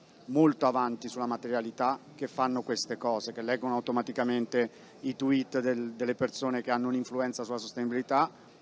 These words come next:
leggono automaticamente il World Economic Forum, il sito, l'onu o dei paper e riescono a percepire l'importanza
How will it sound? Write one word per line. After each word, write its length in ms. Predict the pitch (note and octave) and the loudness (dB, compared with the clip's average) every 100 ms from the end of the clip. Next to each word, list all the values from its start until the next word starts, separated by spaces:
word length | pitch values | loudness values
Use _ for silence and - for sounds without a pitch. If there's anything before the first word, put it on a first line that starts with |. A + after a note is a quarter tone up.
| - | 0
leggono 340 | C#3+ C#3 C#3+ | 2 4 4
automaticamente 1040 | C#3 C#3 C#3 C#3 C#3 C#3+ D3 C#3 C#3 C3+ - - - | 4 4 2 4 4 6 6 4 2 2 0 -16 -10
il 80 | C3 | -2
World 300 | C3+ D3 B2+ | 4 4 4
Economic 380 | C3+ C3+ C3+ B2 | 2 4 4 2
Forum, 760 | - D3 D3 C#3 C3 C3 B2+ B2 | 4 6 8 6 2 2 0 0
il 120 | A2 | 0
sito, 460 | - D3+ C3 C3+ | 2 4 4 2
l'onu 500 | B2+ C3 D3 D3 C#3 | 2 8 10 10 6
o 40 | B2+ | 2
dei 180 | B2 B2 | 0 0
paper 440 | D#3 D#3+ C#3 A#2 - - - | 4 2 2 -4 -6 -20 -12
e 80 | B2+ | -6
riescono 440 | C3+ D3+ - D3 | 2 2 4 0
a 40 | C#3+ | 2
percepire 640 | D3+ A#2+ D3 C#3+ D#3+ D3 | 2 0 -2 0 4 4
l'importanza 1000 | C#3 B2 C#3+ - C#3+ C3+ B2+ - C3+ | 4 2 0 2 2 2 2 2 2